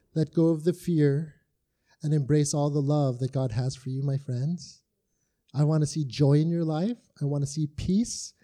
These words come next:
in your life. I want to see God just, like, spewing out of your life. And that's how I know, wow, I could trust this person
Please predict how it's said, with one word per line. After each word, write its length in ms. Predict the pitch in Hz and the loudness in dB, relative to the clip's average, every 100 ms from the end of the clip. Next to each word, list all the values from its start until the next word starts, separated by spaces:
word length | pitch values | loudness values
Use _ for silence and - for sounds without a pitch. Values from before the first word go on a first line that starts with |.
| _ _ - | _ _ -2
in 140 | 165 | 2
your 180 | 156 170 | 2 2
life. 260 | 160 175 190 | 2 0 0
I 60 | 147 | 0
want 160 | 190 | 2
to 80 | 196 | 0
see 140 | - 185 | 0 -4
God 640 | 117 160 151 175 220 214 - _ | 0 2 4 4 2 -2 -10 _
just, 180 | 165 180 | -4 -2
like, 120 | 175 | -2
spewing 640 | - - - 247 254 254 | -2 -4 0 0 2 2
out 160 | 214 214 | 0 0
of 120 | 180 | -2
your 140 | 190 | -2
life. 380 | 180 175 151 123 _ _ _ _ _ _ _ _ _ _ _ _ _ _ _ _ _ _ _ _ _ | -4 -6 -8 -12 _ _ _ _ _ _ _ _ _ _ _ _ _ _ _ _ _ _ _ _ _
And 100 | 170 | -4
that's 220 | 165 180 | -2 -2
how 140 | 185 170 | -2 0
I 80 | 160 | 0
know, 240 | 156 160 | 0 0
wow, 380 | 135 143 147 127 | -2 0 0 0
I 100 | 143 | -2
could 160 | 143 | -4
trust 280 | - 139 120 | -2 -4 -4
this 140 | 135 - | -6 -6
person 480 | - 120 113 107 | -6 -6 -6 -10